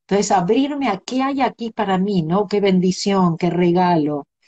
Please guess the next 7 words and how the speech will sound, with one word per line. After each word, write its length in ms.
ah, 680
y 80
porque 300
siempre, 540
siempre 420
lo 160
hay. 180